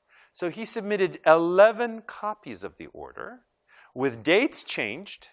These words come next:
and U R Ls, uh, changed without going through the little technicality of actually getting a judge to sign off on the amended judgment. Uh, so basically, he created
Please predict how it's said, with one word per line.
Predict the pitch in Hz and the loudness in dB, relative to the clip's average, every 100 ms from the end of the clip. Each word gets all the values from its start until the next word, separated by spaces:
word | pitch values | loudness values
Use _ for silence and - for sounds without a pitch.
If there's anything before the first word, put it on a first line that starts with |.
| _ _ _ _ _ 170 | _ _ _ _ _ 2
and | 202 214 185 | 4 4 0
U | 214 220 | 4 8
R | 220 233 | 8 8
Ls, | 294 - - - _ _ _ _ _ _ _ _ - | 4 0 -12 -16 _ _ _ _ _ _ _ _ -4
uh, | 135 123 117 | 2 4 2
changed | - 139 90 - - - _ _ _ _ | 0 -8 -8 -12 -20 -20 _ _ _ _
without | 147 156 202 277 320 - _ _ - 151 | -4 8 10 10 6 -8 _ _ -20 -2
going | 156 147 139 | 0 0 -6
through | 143 131 | -6 -6
the | 113 113 - _ _ - | -2 -4 -4 _ _ -8
little | 135 120 | -8 -8
technicality | 131 127 - 185 214 139 | -10 -14 2 4 6 4
of | 120 | 0
actually | 131 139 113 | -2 -8 -6
getting | 120 110 107 - | -6 -6 -10 -14
a | |
judge | 98 202 208 - | -4 -4 -4 -10
to | - 120 | -10 -10
sign | - 131 147 | -6 -6 -4
off | 294 320 - 120 | -2 -2 -2 -2
on | 101 95 95 - - | 0 -2 -8 -18 -10
the | 139 139 | -2 0
amended | 123 113 95 82 | 0 -4 -6 -8
judgment. | 95 87 - - _ _ - - - | -8 -8 -16 -20 _ _ -20 -20 -8
Uh, | 120 120 131 | 0 2 0
so | - 185 | 0 0
basically, | 156 254 269 254 - 185 | 8 6 6 -4 -6 -6
he | 190 | -4
created | 202 185 170 | 0 2 2